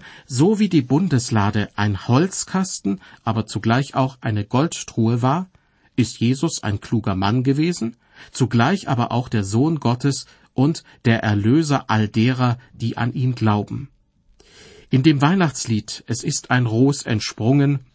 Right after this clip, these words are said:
wird darauf Bezug genommen. Da heißt es in der dritten Strophe: „Wahr Mensch und wahrer Gott, hilft uns aus allem Leide, rettet von Sünd und Tod.“ Genau das ist es. Jesus ist wahrer Mensch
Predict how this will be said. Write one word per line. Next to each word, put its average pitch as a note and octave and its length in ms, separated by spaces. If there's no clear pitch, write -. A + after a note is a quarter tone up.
wird - 340
darauf A2 420
Bezug B2 440
genommen. G#2 500
Da F#2+ 140
heißt D#3 240
es D#3 120
in A#2 100
der G#2 120
dritten C3 360
Strophe: C#3+ 560
„Wahr G#2+ 240
Mensch C#3 400
und D#3 240
wahrer C3+ 320
Gott, - 360
hilft D#3+ 420
uns D3+ 240
aus A2 220
allem G#2+ 300
Leide, B2 520
rettet B2+ 580
von G#2 260
Sünd A2 480
und B2 340
Tod.“ - 460
Genau G#2+ 380
das B2+ 280
ist - 300
es. - 280
Jesus F3+ 600
ist A2 360
wahrer D3+ 380
Mensch B2 440